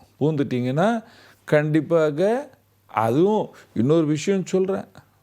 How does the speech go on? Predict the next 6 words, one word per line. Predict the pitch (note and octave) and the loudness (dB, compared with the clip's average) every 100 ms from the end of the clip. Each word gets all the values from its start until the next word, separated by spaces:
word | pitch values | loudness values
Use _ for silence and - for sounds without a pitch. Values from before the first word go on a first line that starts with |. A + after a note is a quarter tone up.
| _ - | _ -4
வாஸ்து, | G2 A#2+ - B2+ | -4 -4 -6 -6
வாஸ்து, | C3 B2 - | -6 -6 -4
வாஸ்துன்னு | C#3 C3+ C#3+ C#3 D3+ | -2 -2 -2 -8 -6
சொல்றவங்க, | D#3 D3+ E3 E3 E3+ E3+ _ _ _ _ _ _ _ | -4 -4 -4 -6 -8 -10 _ _ _ _ _ _ _
நான், | - A2+ A#2+ B2 A#2 | -6 0 2 2 0
நான் | A#2+ A#2 | -2 -2